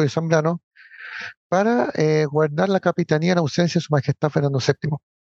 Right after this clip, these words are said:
¿Ya? Eso fue lo que pasó el dieciocho sept-, el dieciocho de septiembre. Pero, bueno, con el tiempo, la costumbre, porque acuérdate que antes celebrábamos tres fiestas patrias, el dieciocho de septiembre,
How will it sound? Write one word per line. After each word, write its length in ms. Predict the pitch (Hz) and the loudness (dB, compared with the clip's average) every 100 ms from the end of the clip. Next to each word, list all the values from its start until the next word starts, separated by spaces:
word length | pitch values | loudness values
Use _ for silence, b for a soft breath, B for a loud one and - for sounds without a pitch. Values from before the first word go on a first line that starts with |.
| _ - | _ -2
¿Ya? 240 | 135 143 - | 0 0 -2
Eso 260 | - 190 196 | 0 0 0
fue 140 | - | 0
lo 60 | 180 | -2
que 100 | 175 | 0
pasó 240 | 156 - | -2 0
el 60 | 156 | 0
dieciocho 300 | - 147 - | 0 0 0
sept-, 160 | - - | -2 0
el 80 | |
dieciocho 340 | 139 - 151 147 | 0 2 0 0
de 40 | |
septiembre. 600 | 156 - 175 156 160 175 - _ - B B B B B B - | -2 -2 -2 0 0 -2 -6 _ -20 B B B B B B -8
Pero, 640 | 151 160 170 160 160 160 156 | 0 2 4 2 2 2 2
bueno, 240 | 220 143 | 0 0
con 140 | - | 0
el 100 | 165 | 0
tiempo, 640 | 147 240 170 - 170 175 - | 2 0 0 0 0 0 -2
la 180 | 175 139 | 0 0
costumbre, 600 | 135 - 226 170 143 160 | 0 0 0 2 2 0
porque 380 | - 143 151 - | -2 -2 0 -2
acuérdate 540 | - - 160 165 165 | -2 0 0 2 -2
que 160 | - 151 | 0 0
antes 240 | 147 160 | 0 -2
celebrábamos 480 | - 143 139 143 135 | -2 0 2 0 -2
tres 180 | - 156 | -2 -2
fiestas 280 | - - 180 - | 0 -2 -2 0
patrias, 400 | 208 - 110 - _ - | 0 2 0 -2 _ 0
el 140 | 131 | 0
dieciocho 300 | 131 - 139 | 2 0 0
de 60 | 139 | 0
septiembre, 600 | 147 190 180 165 170 | 0 0 2 2 0